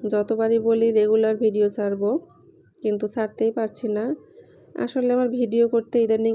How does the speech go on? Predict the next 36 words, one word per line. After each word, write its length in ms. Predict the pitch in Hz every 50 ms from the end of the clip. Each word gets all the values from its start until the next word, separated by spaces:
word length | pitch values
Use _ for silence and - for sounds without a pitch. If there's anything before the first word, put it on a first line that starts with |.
| -
একেবারেই 520 | 226 208 208 220 240 226 226 233 233 233 240
ভালো 240 | 262 240 226 226 220
লাগে 260 | 214 208 208 208 208
না, 140 | 208 208 208 262 339 320 - - - -
তাই 160 | 208 202 208 208
ভিডিও 320 | 220 226 202 196 202 202 208
করি 260 | 220 208 196 190 190
না। 140 | 190 190 208 269 302 - _ - - _ _ _ _ _ _ -
তো 40 | - 220
আজকে 260 | 208 202 208 - 226
ছুটির 340 | 220 - 247 233 - 226 220
দিন, 160 | - 233 226 220
ভাবলাম 320 | 233 240 214 214 214 214
একটু 220 | 214 208 190 - 220 208
ভিডিও 320 | 220 208 196 202 202 202
করি। 280 | 202 220 208 196 202 226 277 302 - _
তো 80 | - 214
এলোমেলো 460 | 214 208 208 202 208 208 208 208 208
সকাল 320 | 208 - 208 202 202 202 202 196
দিয়ে 180 | 202 202 202 202
কিন্তু 260 | 208 214 208 208 208 214
আমি 140 | 208 208 208
ভিডিওটা 400 | 220 208 196 196 202 196 - 202 202 202
স্টার্ট 280 | - - 202 196 196 -
করেছি। 420 | - 202 190 190 190 - - 202 226 302 - - _ - - - - - - - _ _ _ _ - _
ছুটির 320 | - - 269 262 277 240
দিন 140 | 240 285 277 269
কিন্তু 240 | - 294 269 - 277
আসলে 260 | 254 247 - 285 254
সবারই 420 | 254 - 269 226 220 226 226 240 247
অনেক 240 | 240 233 233 240 233
বেশি 240 | 220 233 226 - 247 233
কাজের 300 | - 240 226 233 226 233
চাপ 160 | - 233 226 -
থাকে, 320 | - 254 220 208 - 220 254 349 - - - - _ _ _ _ _ _ _ -
আর 200 | - 208 202 196